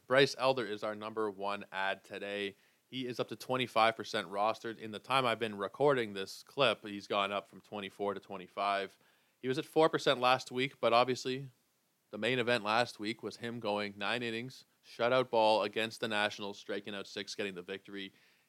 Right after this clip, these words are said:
His previous outing was five and two-thirds against those same Nationals, six strikeouts, one earned run.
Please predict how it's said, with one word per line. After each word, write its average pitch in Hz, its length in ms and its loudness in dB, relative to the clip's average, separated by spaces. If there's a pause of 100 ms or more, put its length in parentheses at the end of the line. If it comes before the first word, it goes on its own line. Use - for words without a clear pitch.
His 139 120 -4
previous 151 360 0
outing 143 240 6
was 123 120 -6
five 123 260 2
and 117 80 -6
two-thirds 117 520 -4
against 113 320 -8
those 120 180 -4
same 123 200 -6
Nationals, 110 500 -4
six - 360 -4
strikeouts, 110 540 0
one 98 160 -6
earned 104 160 -10
run. 98 320 -6